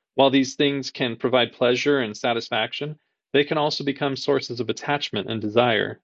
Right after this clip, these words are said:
leading us to become preoccupied with acquiring or indulging in them. For instance, food is a basic necessity of life, but indulging in delicious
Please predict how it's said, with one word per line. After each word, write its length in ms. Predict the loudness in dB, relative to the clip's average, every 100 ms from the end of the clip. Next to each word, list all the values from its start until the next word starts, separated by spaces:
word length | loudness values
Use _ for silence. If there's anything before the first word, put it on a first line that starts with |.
| 2
leading 340 | 6 6 6
us 160 | 2 0
to 160 | -4
become 460 | -2 -2 0 -2 -2
preoccupied 840 | 0 4 4 2 -2 -4 -2 -2
with 160 | -4 -6
acquiring 640 | -8 -2 0 0 -2 -2
or 180 | -4 -4
indulging 540 | 0 2 2 0 -4
in 140 | -8 -8
them. 280 | -10 -12 -20 _ _ _ _ _ _ _ _
For 100 | 4
instance, 380 | 4 2 -2 0
food 380 | 4 6 6 2
is 140 | 0
a 120 | -2
basic 400 | 2 0 0 -4
necessity 560 | -6 -4 -2 -2 -4 -4
of 140 | 0
life, 320 | 2 2 0 -2
but 100 | -2
indulging 520 | 2 2 2 0 -4
in 100 | 0
delicious 420 | 2 2 0 -10